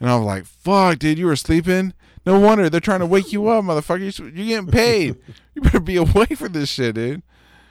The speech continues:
Speaker 1: And, uh,
Speaker 2: Mm-hmm.
Speaker 1: yeah, so, yeah. So night shift is, is interesting. So, uh, hopefully if you're working the nights and stuff like that, everybody, uh, hopefully you're having some type of fun.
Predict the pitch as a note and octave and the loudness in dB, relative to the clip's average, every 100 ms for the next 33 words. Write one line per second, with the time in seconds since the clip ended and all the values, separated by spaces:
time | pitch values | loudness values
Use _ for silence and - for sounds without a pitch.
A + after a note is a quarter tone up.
0 | _ _ C3 C3 B2+ B2 A#2+ A2+ G2+ A#2+ | _ _ -6 -4 -2 0 0 0 -2 -6
1 | - _ _ _ _ - D3 D#3+ G#2+ - | -14 _ _ _ _ -8 -4 -2 -2 -2
2 | C#3+ D3 C3 F#2+ G2 B2 C#3 F#3 - D#3 | -2 -2 -6 -8 -8 -6 -4 -6 -4 -4
3 | A#2 A2+ - _ C#3 B2 A#2+ D3+ C#3+ A2 | -6 -8 -16 _ -8 -8 -8 -6 -2 -2
4 | E2 - F2 G#2+ - A2 G#2+ G2 - - | -4 -8 -16 -18 -8 -4 -2 -4 -8 -10
5 | G#2 G#2 A2 C#3+ D#3+ D3 B2+ B2 B2 B2 | -8 -6 -4 -4 -4 -8 -6 -4 -4 -4
6 | G#2+ G2+ G2 G2 A#2 G2 A2 G#2 A2 - | -8 -6 -8 -8 -12 -12 -12 -12 -12 -10
7 | G#2 - F#2+ F#2+ F#2 F#2 F2+ F#2+ G#2 F#2+ | -10 -10 -10 -8 -8 -6 -6 -6 -6 -6
8 | F#2+ G2 - _ _ _ _ - A2 G#2 | -8 -10 -16 _ _ _ _ -2 -2 -2
9 | - F#2+ F#2 E2+ F#2 - F2+ E2 | -6 -6 -6 -8 -12 -14 -14 -14